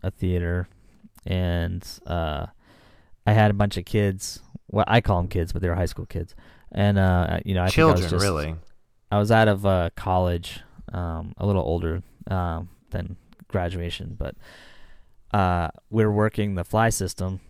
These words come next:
Speaker 1: and, uh, it was manual. And, uh, I just remember some of the kids up top, uh, because, like, people that don't know flies, basically, sometimes you have to put weights, obviously, pig
Speaker 2: It's a,
Speaker 1: weights,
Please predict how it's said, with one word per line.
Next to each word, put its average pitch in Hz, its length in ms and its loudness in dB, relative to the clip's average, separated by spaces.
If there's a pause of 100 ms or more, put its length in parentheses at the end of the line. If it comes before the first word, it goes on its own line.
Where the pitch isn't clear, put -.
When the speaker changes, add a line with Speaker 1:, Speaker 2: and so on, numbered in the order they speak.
(140)
Speaker 1:
and, 95 360 0
uh, 87 300 0 (220)
it - 80 -2
was 101 120 0
manual. 92 440 0 (440)
And, 98 300 0
uh, 87 280 0 (200)
I 92 120 -4
just 101 220 -4
remember 95 760 0 (240)
some 101 240 -2
of 95 100 0
the 92 80 0
kids 95 360 0
up 90 140 -2
top, 120 420 4 (200)
uh, 90 280 0
because, 117 260 4
like, 98 280 0
people 160 180 4
that 147 100 8
don't 117 160 4
know 104 120 4
flies, 95 440 2 (120)
basically, 110 640 2
sometimes 123 460 2
you 117 160 6
have 131 100 6
to 135 80 0
put 120 200 4
weights, 92 340 -2
obviously, 92 400 -2
pig 101 180 -2
Speaker 2:
It's 90 100 2
a, 90 40 2
Speaker 1:
weights, - 240 -6